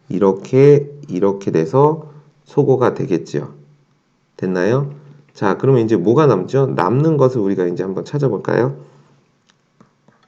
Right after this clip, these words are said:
자, 요거는 이제 정리해보면 식이 좀 복잡하니까.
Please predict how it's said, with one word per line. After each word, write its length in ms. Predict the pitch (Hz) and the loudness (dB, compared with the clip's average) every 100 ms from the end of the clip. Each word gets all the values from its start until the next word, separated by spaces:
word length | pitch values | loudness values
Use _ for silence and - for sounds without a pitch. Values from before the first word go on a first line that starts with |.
| _ _ _ _ _ | _ _ _ _ _
자, 220 | - 87 | -4 0
요거는 600 | 92 120 107 110 104 80 - - _ _ _ _ - | 2 2 2 2 2 0 -10 -20 _ _ _ _ -10
이제 380 | 95 92 113 156 156 - - _ _ _ _ _ _ | -8 -2 0 -2 -4 -20 -20 _ _ _ _ _ _
정리해보면 640 | - 101 107 107 92 104 95 | -8 -2 0 2 2 0 -2
식이 260 | - 147 143 | -4 -4 -2
좀 180 | 127 | -4
복잡하니까. 920 | - 101 - 110 110 92 71 104 90 | -4 -8 -6 -6 -6 -8 -6 -6 -6